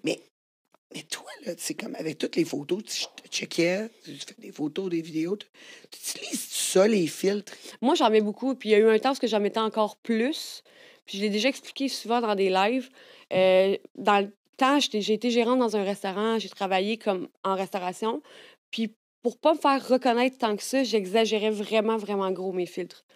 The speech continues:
Speaker 2: Comme
Speaker 1: Ok,
Speaker 2: ça,
Speaker 1: ouais.
Speaker 2: puis comme ça, je, mais pour vrai, il y a personne qui venait me dire, « Ah, ben c'est toi, la fille d'Instagram. »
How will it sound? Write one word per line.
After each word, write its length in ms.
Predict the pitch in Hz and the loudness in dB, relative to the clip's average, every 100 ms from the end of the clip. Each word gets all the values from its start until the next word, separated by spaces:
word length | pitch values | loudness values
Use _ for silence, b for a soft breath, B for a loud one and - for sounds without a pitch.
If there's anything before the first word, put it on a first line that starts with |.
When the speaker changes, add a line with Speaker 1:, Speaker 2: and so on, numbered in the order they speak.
| b b b _ | b b b _
Speaker 2:
Comme 120 | 220 | 0
Speaker 1:
Ok, 40 | 208 | 4
Speaker 2:
ça, 140 | 180 165 | 6 6
Speaker 1:
ouais. 100 | 165 | 4
Speaker 2:
puis 260 | 262 147 _ _ _ - | -2 -6 _ _ _ -2
comme 140 | 220 | 0
ça, 140 | 202 - | 0 -4
je, 160 | - - - | -6 -12 -4
mais 240 | 220 - - | -2 -2 -4
pour 100 | 220 | -2
vrai, 120 | 254 | 0
il 40 | |
y 40 | 233 | 0
a 40 | |
personne 320 | 240 220 247 | -2 -4 -4
qui 140 | 226 202 | -4 -4
venait 260 | 185 190 | -2 -2
me 60 | 190 | -2
dire, « 180 | 190 208 | 0 0
Ah, 240 | 226 349 381 | 2 2 4
ben 100 | 233 | 2
c'est 160 | 226 240 | 0 -6
toi, 320 | - 311 311 | 0 2 4
la 120 | 277 254 | 4 2
fille 200 | 277 240 | -2 -2
d'Instagram. » 680 | 240 - 220 220 220 214 | -4 -2 -4 -2 -4 -6